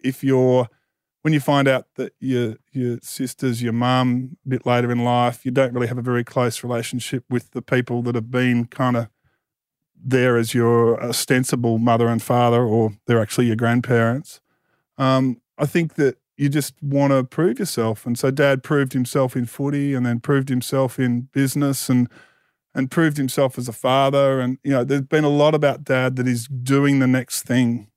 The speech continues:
And I think that's, um, something that I inherited from Dad. So, so that for him, you know, getting the assignment in and training hard and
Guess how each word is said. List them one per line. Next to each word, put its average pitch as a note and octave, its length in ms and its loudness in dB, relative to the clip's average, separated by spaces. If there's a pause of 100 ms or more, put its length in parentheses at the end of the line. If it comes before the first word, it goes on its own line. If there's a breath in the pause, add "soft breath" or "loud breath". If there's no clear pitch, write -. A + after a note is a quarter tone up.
(100)
And B2 120 0
I A#2+ 40 -2
think C3+ 240 -6
that's, - 360 -4
um, A#2 400 0 (460)
something C#3 400 0
that B2+ 160 0 (140)
I A#2+ 220 2
inherited A#2+ 520 0
from B2+ 200 -2
Dad. D3 360 0
So, B2+ 280 -2
so B2+ 240 -2
that B2+ 160 -4
for - 120 -4
him, C3+ 440 0 (720)
you A#2 60 -4
know, A#2 200 -2 (180)
getting C3 280 2
the A#2 80 0
assignment B2 500 2
in A#2+ 260 0
and A2+ 240 -6
training B2 400 0
hard A#2+ 480 2
and A2+ 240 -6